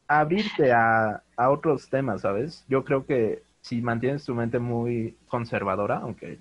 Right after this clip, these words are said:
no me gusta decirlo así, que ya sabes, o sea, la rutina, lo que tú ya conoces, es tu zona de confort y no sales de ahí, pues, ah, digo, intenta música, película, cine, teatro,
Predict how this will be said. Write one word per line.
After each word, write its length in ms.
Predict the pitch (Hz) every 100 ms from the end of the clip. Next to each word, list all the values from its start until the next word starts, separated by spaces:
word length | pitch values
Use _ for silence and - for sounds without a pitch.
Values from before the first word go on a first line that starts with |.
| -
no 140 | 123 127
me 120 | 143
gusta 300 | 131 123 120
decirlo 320 | 98 135 113
así, 240 | 90 - 185 _ _ _ _ _ _ _ _ _ _ _ _
que 120 | - 120
ya 120 | 127
sabes, 340 | 120 104 - _ _ _ _ _ _ _
o 120 | 143
sea, 120 | 147
la 100 | 131
rutina, 480 | 127 123 151 135 87 - _
lo 140 | 113
que 100 | 110
tú 140 | 110 165
ya 160 | 175 170
conoces, 540 | 113 123 123 254 - _ _ _ _ _ _ _ _ _ _ _ _ _ _
es 180 | - 123
tu 100 | -
zona 260 | 123 135 127
de 100 | 113
confort 420 | 98 95 120 - _ _ _ _ _
y 100 | 123
no 140 | 123
sales 300 | 120 120 117
de 60 | 98
ahí, 240 | 110 - _ _ _ _ _ _ _ _ _ _ _ _ _
pues, 180 | 147 -
ah, 160 | 349 320
digo, 260 | 185 139
intenta 420 | 131 120 160 156 127 -
música, 480 | 123 135 151 - 113
película, 520 | - 113 131 123 110
cine, 360 | - 113 123 107
teatro, 480 | - 107 113 104 92